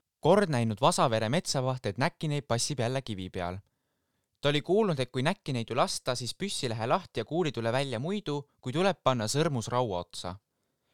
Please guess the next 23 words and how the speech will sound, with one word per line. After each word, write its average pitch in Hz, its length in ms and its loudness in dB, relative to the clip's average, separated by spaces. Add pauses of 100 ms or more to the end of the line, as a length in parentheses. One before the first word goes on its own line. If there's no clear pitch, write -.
(400)
Nii 190 160 4
kui 139 120 -2
ta 117 120 0
pani 143 240 2
sõrmuse 151 400 2
raua 165 320 4
otsa, 127 300 0 (260)
sai 127 240 0
näkkineid 127 480 0
aru, 151 400 2
et 110 160 -4
midagi 147 280 0
kahtlast 139 420 -2
on 107 80 -6
teoksil 98 540 -2 (180)
ja 110 100 -2
palus: 117 480 0 (160)
"Ära 196 260 4
lase, 165 440 0
soovi 190 400 0
midagi." 101 500 -6 (840)
Metsavaht 123 520 2
soovis, 185 520 0